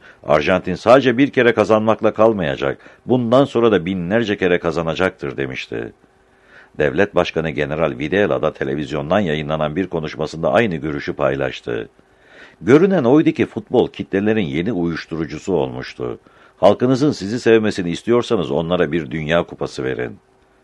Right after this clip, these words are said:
Ancak gerçek bunlardan ibaret değildi. Bayer Arjantin Futbolu adlı kitabında "Argentina Campeon" diye yazmıştı. Yani Arjantin şampiyon. Ama dışa vurulan sevinç yalnızca sevinç değildi.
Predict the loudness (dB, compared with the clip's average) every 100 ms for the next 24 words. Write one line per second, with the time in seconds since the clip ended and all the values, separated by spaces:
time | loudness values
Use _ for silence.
0 | _ _ -20 _ -6 -4 -4 -4 -2 -2
1 | -2 -6 -4 -6 -4 -4 -4 -2 -2 -2
2 | -4 -6 -8 -8 -8 -10 -12 _ _ _
3 | _ 2 4 6 4 4 2 4 0 0
4 | -6 -6 -4 2 2 2 -4 -4 -4 -4
5 | -2 -2 -2 -6 -18 4 4 4 2 2
6 | 0 2 2 2 2 4 4 4 0 -4
7 | -4 -2 -4 -6 -10 -8 -6 -6 -8 _
8 | -6 -2 -2 0 -2 0 -4 -4 -6 -4
9 | -6 -6 -8 -8 -14 _ _ _ -20 -20
10 | -2 2 2 2 2 2 2 0 -2 -2
11 | -4 -4 -6 -2 0 0 -4 -4 -4 -2
12 | -4 -4 -4 -4 -4 -6 -6